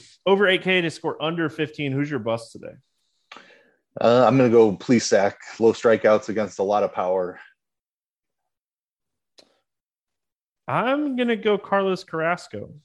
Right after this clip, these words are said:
Speaker 1: I really do think that, like, there's potential for negative, like,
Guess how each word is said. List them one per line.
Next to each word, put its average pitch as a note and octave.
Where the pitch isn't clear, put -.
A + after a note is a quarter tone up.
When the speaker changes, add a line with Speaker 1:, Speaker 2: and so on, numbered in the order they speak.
Speaker 1:
I C3+
really D3+
do D3+
think D#3
that, B2+
like, B2
there's B2+
potential C3+
for B2
negative, B2
like, A2+